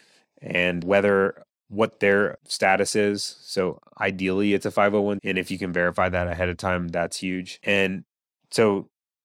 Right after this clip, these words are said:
on that similar front, like the P S L F thing, understanding, like, how they're gonna potentially provide, you know, some of these companies provide stipends for student loans.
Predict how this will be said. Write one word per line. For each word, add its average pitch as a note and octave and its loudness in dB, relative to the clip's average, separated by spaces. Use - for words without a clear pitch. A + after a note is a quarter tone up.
on A#2 2
that G#2+ 0
similar G#2 0
front, - -2
like F#2 -4
the F#2 -2
P A2+ 2
S G#2 2
L G#2 4
F - -2
thing, G#2+ 0
understanding, G#2 0
like, F2+ 0
how G2 2
they're F#2+ 2
gonna F2+ 0
potentially F2+ -4
provide, F2+ 2
you G2+ -4
know, F2 -4
some A#2+ -2
of - 0
these A2+ 0
companies G#2 -2
provide F2+ 0
stipends F#2+ -4
for F#2+ -2
student C#3 -6
loans. C3 -8